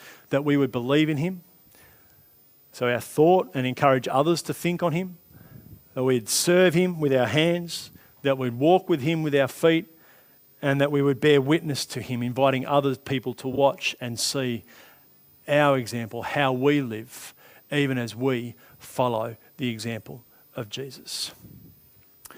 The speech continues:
Father, we want to honour you. We want to thank you for your love for us.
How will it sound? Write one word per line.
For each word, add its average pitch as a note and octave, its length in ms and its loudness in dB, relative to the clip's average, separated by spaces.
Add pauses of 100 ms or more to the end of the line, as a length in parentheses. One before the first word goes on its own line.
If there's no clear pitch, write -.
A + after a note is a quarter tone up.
(420)
Father, D3+ 260 4
we D#3+ 120 4
want D#3 140 6
to C#3+ 100 4
honour D#3 240 4
you. C#3 280 2
We C#3+ 100 2
want C#3 160 4
to A#2+ 40 -4
thank D3+ 340 -2
you C#3 120 0
for C3 320 0
your C#3 180 2
love C#3+ 260 4
for C#3 200 2
us. - 440 0